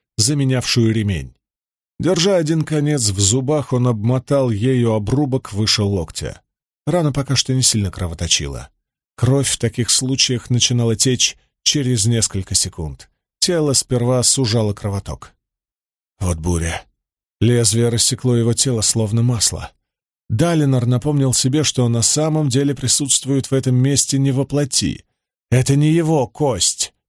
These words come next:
там, посередине, словно в свином окороке. «Отчего не исцелишься, как ты сделал в видении с Фэн?» — спросил Буря-отец. «У тебя есть Буря-свет».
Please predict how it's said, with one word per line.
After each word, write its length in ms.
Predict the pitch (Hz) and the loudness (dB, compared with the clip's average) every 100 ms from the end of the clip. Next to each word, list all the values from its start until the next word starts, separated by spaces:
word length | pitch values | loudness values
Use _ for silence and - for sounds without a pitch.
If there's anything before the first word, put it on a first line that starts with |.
| _ | _
там, 240 | 156 120 | 0 0
посередине, 840 | 95 113 - 139 143 127 110 85 60 _ _ | -2 0 2 2 2 2 0 -4 -10 _ _
словно 380 | - 139 120 123 | 0 0 0 0
в 60 | |
свином 420 | - 127 139 127 127 | 2 2 2 2 2
окороке. 560 | 120 98 87 - 69 _ _ | 0 -6 -8 -10 -14 _ _
«Отчего 760 | 90 92 - - 110 117 123 127 | -2 0 0 0 0 2 2 2
не 280 | 127 127 123 | 2 2 2
исцелишься, 1120 | - - - 127 127 127 113 90 - 78 69 | 0 0 2 2 2 2 0 0 -2 -2 -6
как 220 | 82 82 | -8 -8
ты 160 | - 95 | -2 0
сделал 640 | 95 95 107 113 113 117 | 0 2 2 2 2 0
в 40 | |
видении 640 | 107 107 104 104 101 98 95 | 0 0 2 2 2 0 0
с 120 | - | -2
Фэн?» — 640 | - - 73 64 52 50 _ _ | -4 -4 -2 -2 -6 -14 _ _
спросил 500 | - - 95 - 80 | -6 -2 0 0 -2
Буря-отец. 800 | 73 76 73 73 55 - - - _ _ _ - | -4 -2 -2 -4 -4 -4 -4 -6 _ _ _ -6
«У 100 | 78 | -4
тебя 300 | 82 73 87 | -2 -2 0
есть 520 | 90 95 98 95 92 | 2 2 2 -2 -2
Буря-свет». 920 | 95 98 95 - 92 82 64 - | 0 0 2 0 0 -4 -4 -10